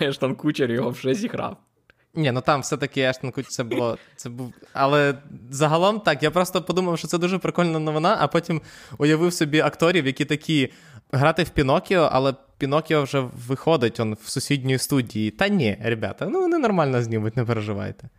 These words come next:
Speaker 1: І світ від цього був би кращим. Якби не було Пінокіо Роберта Земекіса, світ був би кращим.
Speaker 2: Але він вийшов ш-, сви-, швидше.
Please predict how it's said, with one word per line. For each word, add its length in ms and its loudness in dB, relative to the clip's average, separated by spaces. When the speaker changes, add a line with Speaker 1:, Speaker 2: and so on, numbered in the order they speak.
Speaker 1:
І 80 0
світ 380 0
від 140 0
цього 220 0
був 260 -2
би 100 -2
кращим. 440 0
Якби 260 2
не 80 -2
було 220 2
Пінокіо 640 0
Роберта 500 0
Земекіса, 640 -2
світ 320 0
був 180 0
би 120 0
кращим. 520 0
Speaker 2:
Але 200 4
він 160 0
вийшов 300 2
ш-, 160 -2
сви-, 360 0
швидше. 460 -2